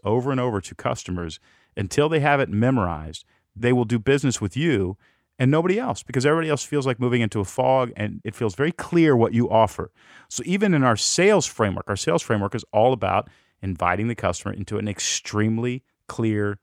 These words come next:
story where they don't have any questions about what you offer, how it will make their life better, and what they need to do to actually buy it. Number seven is actually super exciting. You and I have spent a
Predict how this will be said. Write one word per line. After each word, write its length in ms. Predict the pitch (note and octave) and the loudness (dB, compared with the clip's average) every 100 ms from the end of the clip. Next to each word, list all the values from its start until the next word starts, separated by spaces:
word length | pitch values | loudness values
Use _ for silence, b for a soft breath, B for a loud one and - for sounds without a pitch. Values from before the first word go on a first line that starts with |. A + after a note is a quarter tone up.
| _ _ | _ _
story 560 | - - G#2+ F#2+ F#2+ | -10 -2 0 0 -2
where 140 | F#2 F2+ | -2 -4
they 100 | F2 | -2
don't 280 | G#2 G2+ | 0 0
have 120 | G#2 G#2+ | 0 -2
any 140 | G#2+ | -4
questions 420 | - G2+ F#2 G2 | 0 -2 0 -8
about 180 | F2 F2+ | -6 -4
what 140 | E2+ | -4
you 100 | E2 - | -6 -2
offer, 400 | A2 C3 C#3 C3+ _ _ _ | -2 0 -2 -4 _ _ _
how 180 | - G2+ | 0 0
it 80 | F2 | 0
will 80 | |
make 200 | F2+ F2 | -6 -6
their 140 | F2+ E2+ | -4 2
life 280 | G2 B2+ - | 2 2 0
better, 320 | A#2+ A#2 A#2+ _ _ - | 2 2 -2 _ _ -10
and 120 | F2+ | -6
what 120 | F#2 | -4
they 120 | F#2+ | -4
need 180 | F#2 F#2 | -2 -4
to 80 | F2 | -6
do 220 | F2+ F2+ | -6 -6
to 160 | - - | -8 -10
actually 500 | F#2+ F2 - E2 E2 D#2 _ E2+ | -6 -6 -6 -8 -8 -10 _ -6
buy 220 | E2 D#2+ | -4 -6
it. 100 | - b b b b _ | -12 b b b b _
Number 160 | D#3 D#3 | 2 4
seven 440 | - G#3+ F#3 D3 | 6 6 6 4
is 100 | B2+ | 4
actually 460 | B2+ B2+ - B2 - | 4 4 2 -2 -2
super 280 | G#2 C#3+ A#2+ | 0 2 2
exciting. 280 | - G2 A#2+ | 2 2 4
You 80 | |
and 100 | E3 | 6
I 60 | C#3 | 6
have 100 | A#2+ | 4
spent 200 | - | 2
a 80 | A#2 | -2